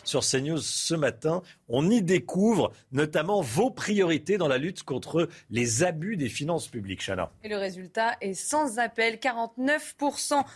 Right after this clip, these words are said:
Speaker 2: d'entre vous, pour eux, la priorité, eh bien, c'est la lutte contre la fraude aux prestations sociales. Pour trente-huit pour cent, c'est la lutte contre la fraude fiscale et l'évasion fiscale. Enfin,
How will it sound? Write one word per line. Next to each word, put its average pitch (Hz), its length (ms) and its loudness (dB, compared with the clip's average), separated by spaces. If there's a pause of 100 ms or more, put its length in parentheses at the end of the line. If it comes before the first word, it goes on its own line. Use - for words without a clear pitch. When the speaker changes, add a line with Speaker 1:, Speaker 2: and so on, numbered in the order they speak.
(100)
Speaker 2:
d'entre 269 440 0
vous, 254 340 0
pour 262 280 0
eux, 294 180 0
la 226 160 2
priorité, 262 520 0
eh 247 40 -4
bien, 247 160 0
c'est 233 120 -2
la 185 120 4
lutte 254 300 -2 (200)
contre 302 300 0
la 196 140 4
fraude 285 500 -2
aux 185 100 -4
prestations 262 920 -4 (260)
sociales. 214 720 0
Pour 175 140 -14
trente-huit 185 260 -12
pour 170 160 -10
cent, 233 100 -6
c'est 185 120 -6
la 160 80 -2
lutte 220 200 -6
contre - 240 -10
la 160 80 -2
fraude 277 280 -6
fiscale 214 360 -4
et 160 60 -6
l'évasion 196 400 -4
fiscale. 190 340 -6
Enfin, 196 280 -10